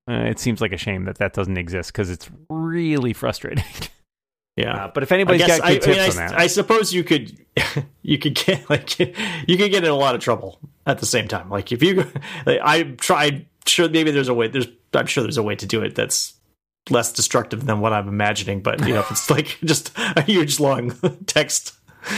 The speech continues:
Speaker 2: file with every single word in it, someone's gonna hit Command A and delete the whole thing.
Speaker 1: Yeah, I,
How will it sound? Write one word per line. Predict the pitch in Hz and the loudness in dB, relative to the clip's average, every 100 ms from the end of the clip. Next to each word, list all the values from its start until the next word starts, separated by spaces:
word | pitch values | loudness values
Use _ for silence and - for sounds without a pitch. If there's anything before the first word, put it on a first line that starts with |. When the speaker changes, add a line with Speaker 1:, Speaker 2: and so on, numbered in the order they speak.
| 190 180 165 151 | -4 -6 -8 -6
Speaker 2:
file | - 127 113 110 107 - - - | 0 2 4 0 -2 -8 -14 0
with | 156 143 | 0 2
every | - 156 143 | 2 4 2
single | 165 135 127 | 2 2 2
word | 139 135 | 2 2
in | 117 | 2
it, | 113 107 _ 139 151 143 139 - - - - - - | 0 -4 _ -10 -8 -8 -12 -14 -18 -18 -20 -12 -2
someone's | 190 196 185 | 2 2 2
gonna | 165 151 | 4 4
hit | 139 131 - _ - | 2 0 -6 _ -2
Command | 131 123 120 120 | 2 2 4 2
A | 117 113 | 2 0
and | 104 113 147 _ - | -2 -8 -12 _ -2
delete | 113 107 | 0 0
the | 101 | -4
whole | 101 | -4
thing. | 104 107 90 - _ - | -4 -4 -6 -14 _ -14
Speaker 1:
Yeah, | - 120 170 | -6 -4 -2
I, | 160 151 | -2 -2